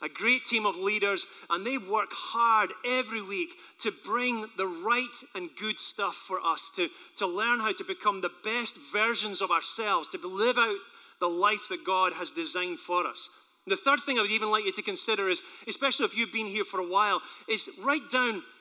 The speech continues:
you know, here's a message I would like to hear about. Here's something I would like to learn about, because we want to give you tools that will help you to live that life. Now, of course, you're probably thinking, "Pastor, is that not your job to come up with, uh, stuff so that we can learn?" That's true, and we always prayerfully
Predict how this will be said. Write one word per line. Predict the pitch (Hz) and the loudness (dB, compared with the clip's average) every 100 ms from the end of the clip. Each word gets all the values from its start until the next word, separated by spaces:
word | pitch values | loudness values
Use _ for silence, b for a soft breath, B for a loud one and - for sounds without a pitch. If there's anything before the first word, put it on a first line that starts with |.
| - | -2
you | |
know, | 254 254 - - - | 2 4 2 -12 -12
here's | - 320 339 | 0 2 2
a | 277 | 2
message | 240 254 - 240 240 | 2 0 0 -2 0
I | |
would | 226 202 | 0 0
like | 214 - | -4 -4
to | |
hear | 180 208 190 | -6 0 0
about. | 175 147 127 | 2 -2 -2
Here's | 302 - | -2 -2
something | 311 285 254 | -2 -2 2
I | 240 | 4
would | 240 | 4
like | 214 214 | 2 0
to | 208 | 0
learn | 185 196 | 2 2
about, | 196 170 156 | 4 0 -2
because | 185 196 | -6 -2
we | 254 302 | 2 2
want | 285 277 | 0 -4
to | - | -4
give | 208 220 | -4 -2
you | 185 170 | -4 -6
tools | - 285 269 208 156 139 - - B B - | 0 2 2 0 -2 -6 -8 -10 B B -6
that | 196 | -2
will | 196 | 0
help | 180 220 269 247 | 0 2 2 2
you | |
to | 202 208 | -2 0
live | 196 180 | 0 2
that | 185 151 | 2 2
life. | 170 190 131 - - _ | 2 0 -2 -10 -20 _
Now, | 180 | -4
of | - | -2
course, | 214 175 | 0 0
you're | - | -2
probably | 196 175 | -2 -2
thinking, | 214 202 196 160 | -2 -2 -2 2
"Pastor, | 196 190 185 | 4 4 2
is | 165 | 2
that | 190 | 2
not | 185 170 | 0 -2
your | 226 | -4
job | - 208 185 185 B B - | -2 2 2 2 B B -10
to | 202 | 0
come | 226 196 | 2 2
up | 190 | 0
with, | 185 - | -2 -2
uh, | 185 160 | -2 -2
stuff | - 220 190 | 0 2 2
so | - 180 | 2 -2
that | 170 | -2
we | 202 | -4
can | 196 175 | -4 0
learn?" | 190 165 | 0 2
That's | 247 - | 0 -2
true, | - 208 196 B B - | 0 2 2 B B -4
and | |
we | 180 | -2
always | 175 202 208 196 | 0 0 0 0
prayerfully | - 220 233 226 233 202 | -2 0 0 -2 -2 0